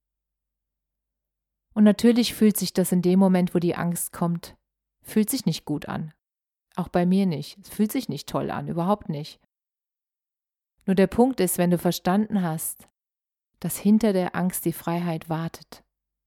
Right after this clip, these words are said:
du dann wirklich frei bist,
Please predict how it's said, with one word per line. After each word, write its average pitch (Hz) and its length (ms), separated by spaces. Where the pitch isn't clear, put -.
du 180 80
dann 160 280
wirklich 190 440
frei 180 440
bist, - 580